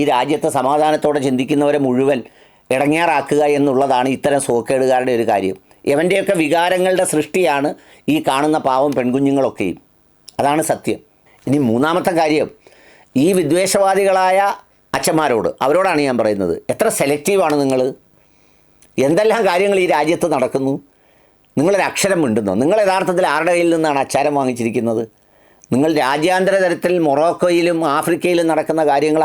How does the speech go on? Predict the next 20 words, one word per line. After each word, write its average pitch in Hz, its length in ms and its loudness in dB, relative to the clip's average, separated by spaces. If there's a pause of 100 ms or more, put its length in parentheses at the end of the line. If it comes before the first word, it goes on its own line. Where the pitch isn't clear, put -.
ആഘോഷിക്കുമ്പോൾ, 143 600 0 (360)
ഫ്രാൻസിൽ 156 480 0 (480)
യേശുക്രിസ്തുവിൻ്റെ 185 800 0
അവസാനത്തെ 185 500 0
അത്താഴം 175 420 0
എന്ന് 170 160 2
പറയുന്ന 160 320 0 (200)
ആ 165 60 0 (600)
സ-, - 160 -2 (160)
ആ, - 20 0 (240)
ആ - 20 0 (140)
ചടങ്ങിനെ 160 460 0 (720)
വളരെ 151 320 2
വികൃതമായ 190 480 0 (120)
രീതിയിൽ 170 340 2 (560)
എൽ 151 160 2
ജി 208 160 2
ബി 202 80 0 (120)
ടി 202 80 0 (100)
ക്യൂക്കാരെ 180 440 0